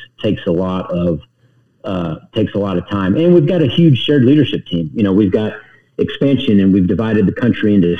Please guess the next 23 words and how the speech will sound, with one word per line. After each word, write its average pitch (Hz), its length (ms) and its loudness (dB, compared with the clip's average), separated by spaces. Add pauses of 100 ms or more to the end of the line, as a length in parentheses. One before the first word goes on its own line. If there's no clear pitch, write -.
sectors, 90 680 -2
and 90 420 0 (300)
now 113 180 0
we're 107 100 4
spreading 107 440 0
internationally, 101 920 0 (300)
and 92 180 0
we 101 120 4
have 101 160 0
all 107 120 0
the 90 100 0
podcasts 113 840 -4
and 92 160 2
we 95 100 0
have 92 200 0
the 98 60 4
newsletter 101 640 4
and 87 220 0 (280)
all 135 260 2
of 101 60 2
that. 107 320 -2
So 95 80 0
there's 117 220 4